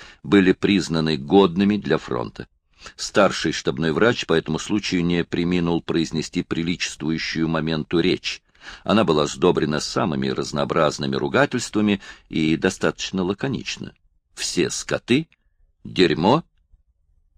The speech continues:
и только в том случае, если будут храбро сражаться за государя-императора,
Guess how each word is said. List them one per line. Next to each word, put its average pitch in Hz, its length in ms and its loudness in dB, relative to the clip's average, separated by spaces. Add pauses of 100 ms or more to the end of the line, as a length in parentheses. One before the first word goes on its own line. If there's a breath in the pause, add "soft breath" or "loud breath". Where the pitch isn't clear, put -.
(200)
и 90 180 2
только 90 300 2
в - 80 -12
том 92 160 2
случае, 78 500 -2
если 80 240 -2
будут 80 320 -2
храбро 85 520 2
сражаться 110 800 0
за 104 140 2
государя-императора, 101 1040 2